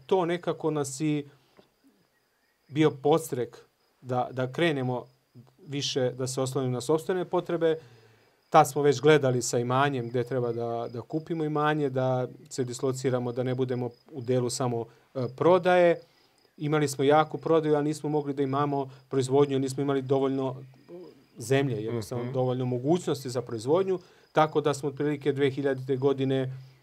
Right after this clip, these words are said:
Speaker 1: m, uzeli ovo imanje, e,
Speaker 2: Mhm.
Speaker 1: gde smo sad.
Speaker 2: Voleo bih da ispričaš tu priču,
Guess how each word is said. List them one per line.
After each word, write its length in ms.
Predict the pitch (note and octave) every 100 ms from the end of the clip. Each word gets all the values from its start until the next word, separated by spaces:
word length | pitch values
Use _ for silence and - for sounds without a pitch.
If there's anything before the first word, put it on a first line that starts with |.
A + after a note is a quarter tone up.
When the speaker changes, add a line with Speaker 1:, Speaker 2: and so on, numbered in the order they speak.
| _ -
Speaker 1:
m, 340 | B2+ C3 C3 B2+ - -
uzeli 400 | D3 C3 C3+ C3
ovo 160 | C3 C3
imanje, 600 | B2+ B2 B2+ B2 B2 B2+ - _ -
e, 40 |
Speaker 2:
Mhm. 300 | B2+ B2+ B2
Speaker 1:
gde 120 | A#2+ A2+
smo 160 | A2+
sad. 220 | - F#2+ - - _ _ _ _
Speaker 2:
Voleo 260 | A#2 E3+ D#3+
bih 180 | D3 B2+
da 100 | C3+
ispričaš 640 | D#3 D#3 F3 D3 A2+ G2+
tu 160 | - A#2
priču, 640 | C3+ C3+ C3 - A2